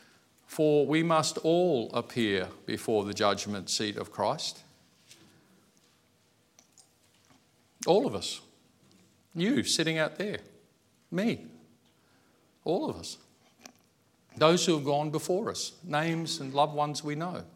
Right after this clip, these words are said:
they must. We must. It calls, it's spoken of Christ in Hebrews, him with whom we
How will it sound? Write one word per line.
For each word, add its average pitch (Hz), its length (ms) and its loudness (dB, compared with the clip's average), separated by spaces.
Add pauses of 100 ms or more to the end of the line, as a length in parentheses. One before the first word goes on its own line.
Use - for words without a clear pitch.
(240)
they 147 200 2
must. - 540 -6 (1000)
We 156 200 2
must. - 540 -6 (1200)
It 147 200 -4
calls, 170 440 2 (340)
it's 147 220 -4
spoken 160 680 0
of 135 120 -4
Christ 160 420 0
in 143 120 -4
Hebrews, 131 520 -2 (220)
him 185 400 0
with 147 220 -2
whom 160 340 0
we 147 160 -4